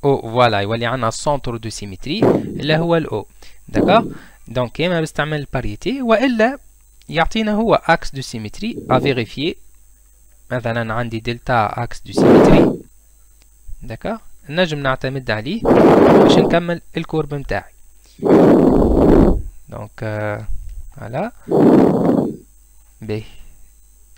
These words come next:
إيه. دونك الا بالاكس دو سيميتري والا عن طريق السونتر دو سيميتري يعطيهولنا هو. Il va m'indiquer. يعني تنجم الفونكسيون تكون ني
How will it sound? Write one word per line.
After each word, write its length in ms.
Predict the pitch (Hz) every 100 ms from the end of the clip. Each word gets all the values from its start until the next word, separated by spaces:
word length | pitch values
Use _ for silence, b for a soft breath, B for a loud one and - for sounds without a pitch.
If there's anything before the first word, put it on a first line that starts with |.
| -
إيه. 100 | - - B B B
دونك 280 | 127 127 -
الا 280 | 156 180 156
بالاكس 360 | 143 151 156 -
دو 100 | 127
سيميتري 580 | 135 123 - 190 233 - - - -
والا 520 | 175 175 208 208 208 - -
عن 140 | 151
طريق 220 | 160 208 -
السونتر 500 | - - 202 202 170
دو 120 | 151
سيميتري 600 | 147 151 135 135 180 220 - _
يعطيهولنا 580 | 147 151 160 175 175 156
هو. 300 | 123 110 - _ _ _ _ _ -
Il 40 | 117
va 300 | 139 156 151
m'indiquer. 440 | 151 135 135 - - - b b b b b _ -
يعني 120 | 113
تنجم 300 | 127 156 143
الفونكسيون 560 | 131 - 131 - 131 123
تكون 260 | - 123
ني 220 | 117 139